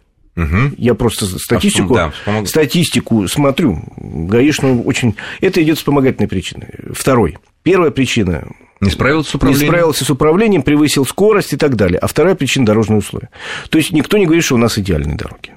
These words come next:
Speaker 2: У нас они далеки от идеального. И, э, действительно, э, довольно часто случается авария, когда человек там куда-то попал в колею там, или в яму попал. Да.
Speaker 1: Ну да, машину
Speaker 2: Но
Speaker 1: понесло.
Speaker 2: в чистом виде аварии по дорожным условиям встречается не так много.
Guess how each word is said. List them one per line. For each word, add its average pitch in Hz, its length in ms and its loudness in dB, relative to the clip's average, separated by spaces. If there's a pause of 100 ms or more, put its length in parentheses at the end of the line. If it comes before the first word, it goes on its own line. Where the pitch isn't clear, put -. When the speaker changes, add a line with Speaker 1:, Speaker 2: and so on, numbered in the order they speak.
(100)
Speaker 2:
У 107 340 2
нас 123 220 2
они 117 80 4
далеки 110 380 0
от - 120 -10
идеального. - 440 -10 (680)
И, 147 320 2
э, 135 120 2
действительно, 147 800 2
э, 107 420 2 (200)
довольно 123 340 2
часто 160 300 0
случается 120 480 2
авария, 123 240 2
когда 92 260 -2
человек - 260 0
там 82 160 -2
куда-то 101 300 -2
попал - 240 -6
в - 100 -8
колею 95 440 2
там, 78 220 -2
или 85 140 -2
в 78 180 -6
яму 101 360 2
попал. - 280 -6
Да. 92 140 0
Speaker 1:
Ну 120 60 -2
да, 110 80 0
машину 101 320 0
Speaker 2:
Но 170 140 4
Speaker 1:
понесло. 95 240 0
Speaker 2:
в - 20 0
чистом 180 440 2
виде 120 260 2
аварии 117 380 2
по 107 120 -2
дорожным 101 400 2
условиям 85 420 0
встречается 131 540 -2
не 92 60 2
так - 240 -4
много. - 320 -8